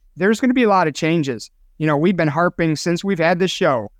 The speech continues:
about Executive Order one four zero six seven, FedNow, C B D C, Unicoin. We've got all this stuff we brought you. We've been talking about E S G. We,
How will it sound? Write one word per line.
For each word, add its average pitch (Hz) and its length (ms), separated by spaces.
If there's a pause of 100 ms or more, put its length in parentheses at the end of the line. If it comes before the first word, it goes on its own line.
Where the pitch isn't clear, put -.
(220)
about 160 400
Executive 160 640
Order 165 320
one 160 240
four 175 260
zero 160 300
six 156 320
seven, 127 360 (260)
FedNow, 151 640 (220)
C 185 300
B 170 180
D 165 240
C, 127 400 (160)
Unicoin. 156 760
We've 139 180
got 143 240
all 233 220
this 226 140
stuff 190 220
we 180 80
brought 156 260
you. 117 140 (220)
We've 185 120
been 175 100
talking 170 260
about 151 240
E 185 220
S 165 220
G. 143 440
We, 170 220